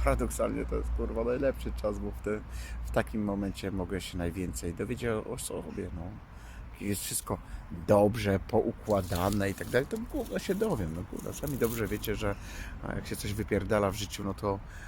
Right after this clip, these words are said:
wtedy widać, kto jest waszym prawdziwym przyjacielem, to wam naprawdę pomoże, kto bierze was takim, jakim jesteście, niezależnie co będziecie robić, kurde.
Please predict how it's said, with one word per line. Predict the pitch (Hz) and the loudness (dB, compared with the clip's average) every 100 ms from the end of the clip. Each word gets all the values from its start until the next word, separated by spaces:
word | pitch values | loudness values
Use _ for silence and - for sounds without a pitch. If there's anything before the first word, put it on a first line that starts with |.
| - | -12
wtedy | - 107 110 104 98 - - - - - - - - - - - | -4 2 4 4 2 -2 -12 -14 -14 -14 -14 -14 -14 -14 -14 -4
widać, | 117 120 - | 4 6 6
kto | 113 | 2
jest | 110 | 2
waszym | 101 98 | 0 0
prawdziwym | 95 98 92 | 0 2 0
przyjacielem, | - 98 87 85 78 80 - - - | 2 0 0 0 -2 -2 -6 -10 -10
to | - | -4
wam | 92 92 | 0 2
naprawdę | 90 - 85 90 | 2 2 0 0
pomoże, | - 82 76 80 85 - | 0 -2 -2 -2 -4 -4
kto | - - 92 90 85 - - - - | -6 0 2 4 0 -4 -12 -12 0
bierze | 113 120 110 | 4 6 6
was | 101 - | 4 2
takim, | 113 - 98 | -2 -2 0
jakim | 87 92 | 0 0
jesteście, | 90 - 87 - | 0 0 -2 -2
niezależnie | 131 - 175 156 | -2 -2 0 2
co | 143 | 2
będziecie | 151 143 147 147 | 0 0 2 2
robić, | 180 110 - | 2 0 -4
kurde. | 101 85 90 | -4 -2 -2